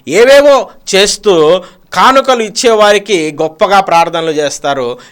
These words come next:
ఏమి కానుకలు ఇవ్వని వారికి ఊరికే చేపెట్టి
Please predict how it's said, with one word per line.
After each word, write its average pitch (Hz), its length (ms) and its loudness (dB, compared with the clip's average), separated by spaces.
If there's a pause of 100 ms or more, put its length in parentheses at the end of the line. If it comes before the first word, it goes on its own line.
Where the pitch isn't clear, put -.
(100)
ఏమి 220 280 2
కానుకలు 180 540 -2
ఇవ్వని 156 240 -2
వారికి 139 680 -2 (200)
ఊరికే 139 480 -2 (220)
చేపెట్టి 131 500 -4